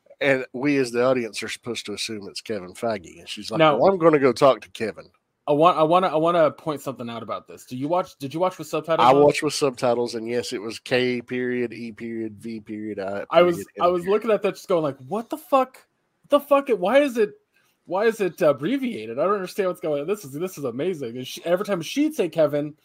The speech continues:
Speaker 2: it was a
Speaker 1: It
Speaker 2: name.
Speaker 1: was just normal name Kevin.
Speaker 2: I was like,
Speaker 1: But
Speaker 2: "That's
Speaker 1: when
Speaker 2: clever."
Speaker 1: anybody else said it, it was the capitalized fucking, uh, initials. So she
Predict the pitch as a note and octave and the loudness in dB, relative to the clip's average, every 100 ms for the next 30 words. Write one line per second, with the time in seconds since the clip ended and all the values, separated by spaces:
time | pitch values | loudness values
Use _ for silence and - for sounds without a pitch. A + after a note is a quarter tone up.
0 | _ - D3 C3 C3+ F3+ C3 A#2+ B2+ A#2+ | _ -8 -4 -4 2 4 4 4 0 -2
1 | - B2+ B2 B2 A#2+ A#2 A#2 A#2+ A2 G#2+ | -2 2 4 6 4 -2 -2 -4 -4 -6
2 | A#2 A2+ F#2 F2+ _ _ _ - C#3+ C3 | -2 -2 -2 -12 _ _ _ -6 -6 2
3 | B2 B2 A#2+ A#2 F2+ B2+ C3+ B2+ B2+ C3 | 2 4 2 0 -2 -2 4 4 6 4
4 | B2 - A2+ G#2 G#2 G#2 G2 G2 F#2 G2+ | 2 0 -2 -2 -4 -6 -6 -10 -10 -10
5 | - A#2 A2 G#2 G#2 G#2 G#2 G#2 G2+ G2 | -4 -2 -2 -4 -4 -2 0 -2 -6 -12
6 | - _ - G#2+ - G2 F#2+ F2+ F2+ _ | -18 _ -8 -6 -6 -10 -10 -14 -20 _
7 | _ _ _ _ _ _ _ F2+ F2 E2 | _ _ _ _ _ _ _ -14 -12 -14
8 | F2+ _ _ G2 G2+ F#2+ D2+ D#2+ - - | -20 _ _ -12 -8 -6 -8 -10 -14 -16
9 | _ _ _ - - - _ - - B2+ | _ _ _ -20 -20 -20 _ -6 4 6
10 | B2 A#2+ A2 - _ - - - B2 A#2 | 6 2 -2 -12 _ -8 -4 -2 -2 -6
11 | A2+ | -12